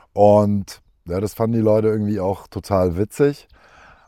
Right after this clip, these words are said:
Und plötzlich war ich der Mann mit dem Fahrrad und dem Stuhl. Und dann ist es dazu gekommen, dass ich im letzten Jahr meine Bahntournee gemacht habe. Ja, viel erlebt habe, neunundvierzig Euro Ticket, haben wir mehrfach schon drüber berichtet,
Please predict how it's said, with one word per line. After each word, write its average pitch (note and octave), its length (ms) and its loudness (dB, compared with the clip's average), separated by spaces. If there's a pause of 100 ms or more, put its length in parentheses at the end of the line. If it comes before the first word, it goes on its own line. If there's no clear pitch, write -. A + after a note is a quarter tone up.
Und G2+ 320 -2
plötzlich G#2 320 0
war A2 100 4
ich G#2+ 80 -2
der G#2+ 120 0
Mann G2+ 200 0
mit A2+ 120 -2
dem G#2 100 0
Fahrrad G#2+ 340 0
und A2 100 -6
dem G#2+ 120 -6
Stuhl. G2+ 380 -4
Und E2 280 -8
dann F#2+ 280 0
ist A#2 140 -6
es A#2+ 160 -6
dazu A2+ 380 -4
gekommen, A2+ 640 -2 (600)
dass G2+ 220 -2
ich G2+ 160 -6
im F2 260 -4
letzten G2+ 520 -4
Jahr B2+ 340 4
meine G#2 240 -2
Bahntournee A#2 720 0
gemacht C3 420 -4
habe. C3+ 360 0 (1080)
Ja, F#2 240 0 (800)
viel A#2+ 240 0
erlebt A2 440 2
habe, B2+ 320 2
neunundvierzig G2 500 -4
Euro B2 200 -4
Ticket, A2+ 440 -2
haben F#2 180 -2
wir F#2+ 200 0
mehrfach G#2+ 600 0
schon A2+ 220 -10
drüber G#2+ 240 -2
berichtet, G2 560 -4